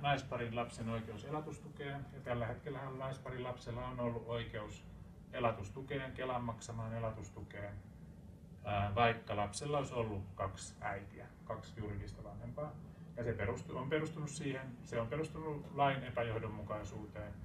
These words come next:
Se on perustunut siihen, että, että meidän laissa lapsella on oikeus elatustukeen, ellei hänellä ole isää. Ja se on siihen niinku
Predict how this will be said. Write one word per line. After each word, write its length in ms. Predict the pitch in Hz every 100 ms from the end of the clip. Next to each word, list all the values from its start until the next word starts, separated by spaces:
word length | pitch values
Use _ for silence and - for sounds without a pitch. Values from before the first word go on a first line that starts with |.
| - -
Se 60 | -
on 80 | 104
perustunut 440 | 117 117 - 107
siihen, 320 | - 113 104
että, 280 | 101 - 101 95 - - - - -
että 280 | 104 -
meidän 380 | 104 107 107 104
laissa 400 | 110 110 107 - 104 - -
lapsella 480 | 113 113 - 113 123
on 100 | 120
oikeus 500 | 117 117 110 107 101
elatustukeen, 720 | 113 104 95 - - 107 107
ellei 340 | 107 107 101 98
hänellä 340 | 98 104 113
ole 120 | 123 - -
isää. 400 | 107 - - - - - - - - - - - - - - - - -
Ja 100 | 98
se 140 | 98
on 140 | 107
siihen 300 | 120 143 135
niinku 260 | 127 117 120